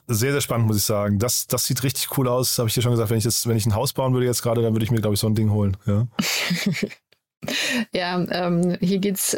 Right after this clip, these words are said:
Speaker 2: vor allem um, ähm, Dezentralisierung von Speicherlösungen, ne? Ähm, das, äh, Startup heißt T P O, kommt aus England, ähm, zwanzig achtzehn gegründet. Die haben jetzt eine zehn Komma fünf Millionen Series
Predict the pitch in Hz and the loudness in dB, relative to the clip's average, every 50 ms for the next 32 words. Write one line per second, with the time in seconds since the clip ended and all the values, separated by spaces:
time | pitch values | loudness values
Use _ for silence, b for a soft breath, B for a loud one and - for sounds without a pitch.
0 | - - - - - - - 180 196 202 190 185 - - - - 180 175 175 175 | -4 -6 -4 -4 -4 -4 -2 0 0 0 0 0 -2 -4 -4 -2 0 0 0 0
1 | 180 180 175 175 170 - - - 180 170 170 165 170 175 170 - 202 208 220 - | 2 0 0 0 0 -2 -2 -4 -2 0 0 0 0 0 0 0 -2 -2 -2 -2
2 | - 214 202 202 - - 196 180 190 185 185 180 185 190 214 226 247 262 262 277 | -2 -2 -2 -2 -2 -4 -2 -2 0 0 0 0 0 0 0 0 0 0 0 -2
3 | 285 277 - 180 196 - - - - 170 - 175 190 165 165 175 180 165 165 160 | -4 -4 -4 -4 -4 -4 -4 -4 -4 -4 -2 -2 -2 -2 -2 -2 -2 -2 0 0
4 | 160 160 165 180 202 240 233 190 180 170 160 160 170 165 - - - - - - | 0 0 0 0 -2 -2 0 0 0 0 0 0 0 -2 -2 -2 -4 -4 -6 -4
5 | - - - - - - - B B B B B B B - _ _ - - - | -2 -2 -2 -2 -4 -8 -10 B B B B B B B -20 _ _ -6 -6 -4
6 | - - 175 165 202 220 196 - 196 180 185 - - - - - - - _ _ | -4 -2 -4 -2 -2 -4 -4 -4 -4 -4 -4 -4 -6 -6 -8 -10 -12 -14 _ _
7 | _ _ _ - - - 233 233 233 - - 233 220 220 233 262 285 320 381 415 | _ _ _ -6 -2 -2 -2 -2 -2 -2 -2 0 0 0 0 0 0 0 -2 -2
8 | 415 381 - - 247 233 233 220 214 226 - - - 175 180 180 175 190 220 262 | -4 -6 -6 -4 -2 -2 0 0 0 -2 -2 -4 -4 -2 -2 0 0 0 -2 -2
9 | 330 - - - 190 196 190 185 190 190 196 196 - - 190 180 190 196 - 196 | -2 -4 -2 -2 -2 -2 -2 -2 -2 -2 -2 -2 -2 -4 -2 -2 0 0 -2 -2
10 | - - - - 214 - - - - 220 208 196 185 175 175 190 185 220 240 262 | -4 -6 -8 -8 -8 -8 -6 -4 -2 0 0 0 0 0 0 0 0 0 0 0
11 | 262 233 208 202 196 196 190 - - 180 180 180 180 180 175 - - - 196 196 | 0 0 0 0 0 -2 -2 -2 -2 -2 -2 0 0 -2 -2 -2 -2 -2 -2 -2
12 | - 190 185 180 - 196 196 - - 190 180 180 180 180 180 175 175 - - - | 0 -2 -2 -2 -2 -4 -4 -2 -2 0 0 0 0 2 2 0 0 0 0 0
13 | 214 214 214 208 - - | 0 0 0 0 -2 -4